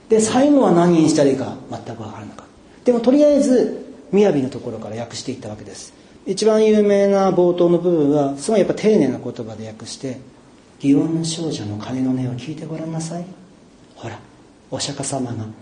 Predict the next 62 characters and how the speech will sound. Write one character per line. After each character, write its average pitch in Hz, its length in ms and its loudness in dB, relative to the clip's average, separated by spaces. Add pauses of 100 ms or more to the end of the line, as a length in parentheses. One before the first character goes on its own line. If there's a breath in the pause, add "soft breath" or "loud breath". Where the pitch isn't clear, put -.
(180)
尊 160 340 0
い - 40 2
教 131 300 -4
え 143 60 -4
を 139 60 -4
説 135 120 -12
か 143 120 -8
れ 135 80 -10
た 131 100 -8
遠 175 320 -2
い 180 60 2
昔 165 420 -4
の 156 100 -2 (380 loud breath)
天 214 220 4
竺 - 240 -2
の 120 180 -6
お 117 60 -8
寺 127 260 -6
の 123 160 -6 (240)
そ - 160 -4
の 143 120 2
鐘 147 300 -2
の 165 80 -2
音 165 200 0
を - 20 0
耳 156 260 4
に 185 120 4
し - 120 -2
た 127 80 -8
ん 120 100 -8
だ - 100 -8
と - 120 -12 (320)
思 147 200 2
っ - 20 -2
て - 180 -8
ご 156 140 -4
ら 165 80 -4
ん 175 100 -2
な 180 80 -2
さ 175 200 -8
い。 175 80 -10 (600)
諸 135 300 0
行 123 160 -2
無 120 200 -4
常、 123 200 -6 (640 loud breath)
あ 143 140 -2
ら 147 160 0
ゆ 156 160 2
る 135 80 0
も 123 180 2
の 131 120 -2
は 127 140 -4 (360 loud breath)
形 - 480 -6
を 175 80 0
と 175 160 -2
ど 190 140 2
め 202 120 0
な 196 140 0
い 196 60 -2
の 160 100 0
だ 139 200 -6
よ 156 140 -10